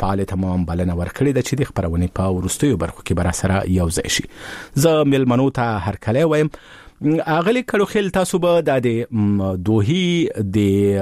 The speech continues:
آ، م، غونډې هغه پایلې هم تعقیب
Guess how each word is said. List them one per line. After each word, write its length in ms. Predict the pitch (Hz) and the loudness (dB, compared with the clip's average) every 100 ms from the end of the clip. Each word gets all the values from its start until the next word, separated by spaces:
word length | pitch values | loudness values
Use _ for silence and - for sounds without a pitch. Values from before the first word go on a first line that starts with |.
| 95 | -2
آ، 80 | 92 90 87 87 87 85 | -2 -2 -2 -2 -2 -2
م، 40 | 87 - 82 98 107 98 92 90 - - 101 | -4 -6 -8 -6 -6 -4 -4 -4 -6 -8 -2
غونډې 500 | 98 170 156 98 104 - _ - - - _ 98 | 0 2 0 -2 -6 -10 _ -20 -20 -20 _ -6
هغه 200 | 98 101 - | -2 -2 -2
پایلې 260 | 123 139 139 | 0 2 2
هم 100 | 135 | 2
تعقیب 380 | 131 117 - | 0 -4 -4